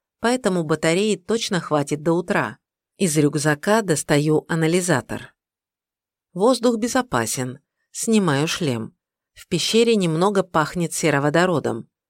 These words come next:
Не напрягаюсь, раз анализатор горит зеленым. Про обработку и грибок стараюсь не думать, не до них. Выуживаю из аптечки таблетку обезболивающего. Не только перестанет болеть грудина, но и уйдет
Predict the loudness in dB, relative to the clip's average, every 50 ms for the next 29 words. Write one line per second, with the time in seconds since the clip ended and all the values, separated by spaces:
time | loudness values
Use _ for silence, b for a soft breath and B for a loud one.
0 | _ _ _ _ _ -4 -4 -2 -2 -2 0 -2 -2 2 2 2 2 2 0 -2
1 | -4 -4 -2 -2 -4 -6 -6 -4 -2 0 0 0 2 2 2 0 2 0 -2 0
2 | 0 0 0 0 -2 0 0 0 2 2 2 0 -2 -4 -6 -8 -12 -16 _ _
3 | _ _ _ _ _ _ _ _ _ 0 2 2 2 2 2 2 0 2 2 0
4 | -2 0 _ -2 -2 0 2 0 0 2 2 0 0 0 -4 -16 _ _ _ _
5 | -14 -2 0 0 2 2 2 0 0 -2 -2 -2 2 2 2 2 0 -2 -4 -8
6 | -16 -18 _ _ _ _ _ _ -2 -2 0 2 2 0 0 -2 -6 -8 -8 -12
7 | -16 -18 _ _ _ _ _ _ _ _ _ _ _ _ _ _ _ _ _ _
8 | _ _ _ -8 -4 -2 2 2 2 2 2 2 2 2 4 2 2 2 0 0
9 | 0 0 -2 -2 -2 -4 -2 -2 -4 -2 0 -2 -2 -2 _ _ _ _ _ -2
10 | 0 2 2 2 0 0 0 0 0 2 2 0 -2 0 2 2 2 2 2 0
11 | -2 -4 -2 -4 -4 -4 -6 -6 -8 -10 -12 _ _ _ _ _ _ _ _ -6
12 | -4 -2 0 0 0 0 0 -2 -2 0 -2 -2 -2 -2 0 0 0 2 0 0
13 | 0 0 0 2 0 -2 -2 -2 0 0 0 0 0 0 0 2 0 -2 -2 -6
14 | b b b b b 0 0 0 0 0 0 0 2 2 0 2 0 0 0 -2
15 | -6